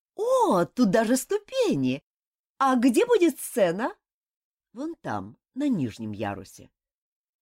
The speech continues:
"Значит, здесь мы устроим зрительские места.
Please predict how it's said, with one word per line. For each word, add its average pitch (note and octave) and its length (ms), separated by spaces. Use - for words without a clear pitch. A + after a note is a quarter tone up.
"Значит, C4 640
здесь D#3+ 640
мы C#4+ 240
устроим G4 540
зрительские B3+ 680
места. C#3+ 540